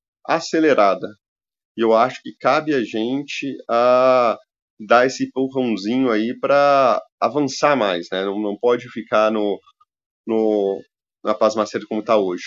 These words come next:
E o Brasil pode cumprir esse papel. E se tem um papel que a gente deveria cumprir, que nós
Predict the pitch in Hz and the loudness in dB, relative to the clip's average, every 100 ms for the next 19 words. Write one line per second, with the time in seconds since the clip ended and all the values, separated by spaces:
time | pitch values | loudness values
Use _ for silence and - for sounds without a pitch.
0 | - 127 127 143 131 156 151 160 170 156 | -4 -4 4 4 4 2 4 4 2 -6
1 | 151 147 160 151 104 101 - _ _ _ | -6 -4 -4 0 -2 -2 -16 _ _ _
2 | 110 123 131 143 135 147 160 143 - 127 | -10 -6 -2 -2 -2 -4 0 0 4 2
3 | 123 113 113 - 113 113 120 151 156 117 | 2 -6 -8 -6 -2 -2 0 -2 -2 -6
4 | 113 110 101 110 | -4 -4 -4 -4